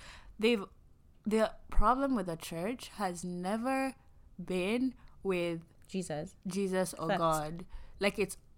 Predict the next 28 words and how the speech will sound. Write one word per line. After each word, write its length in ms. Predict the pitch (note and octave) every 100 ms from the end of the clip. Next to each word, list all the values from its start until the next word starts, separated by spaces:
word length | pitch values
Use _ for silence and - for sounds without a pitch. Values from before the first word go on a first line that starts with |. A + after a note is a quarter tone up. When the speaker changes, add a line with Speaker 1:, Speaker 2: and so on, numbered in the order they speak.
| -
Speaker 1:
always, 600 | A3+ A#3+ A#3 G3 F#3 F#3 -
"Oh, 60 |
Speaker 2:
With 80 | A3
the 60 | F3+
Speaker 1:
I 40 |
don't 160 | F#3+ G3
Speaker 2:
people. 60 | G3
Speaker 1:
like 160 | F#3
how 200 | F3+ F#3+
these 180 | F#3 F#3
people 320 | - F3+ F3+
do 160 | F3 F#3
this, 220 | F3+ E3
that, 200 | F3 E3+
and 360 | E3+ G3 G3 E3+
the 60 | F3
other." 100 | B3
Speaker 2:
Mm-hmm. 420 | C#4 D4 - -
Speaker 1:
It's 140 | G#3+ -
always 360 | B3 A#3+ C4 A3+
about 300 | F#3+ F#3+ F#3
how 140 | F#3
the 120 | F3+
people 300 | F3 F#3+ F#3
in 100 | F3+
the 100 | E3+
church 420 | E3 - F3 E3+ F#3+
behave 600 | E3+ E3+ F3 G#3+ B3+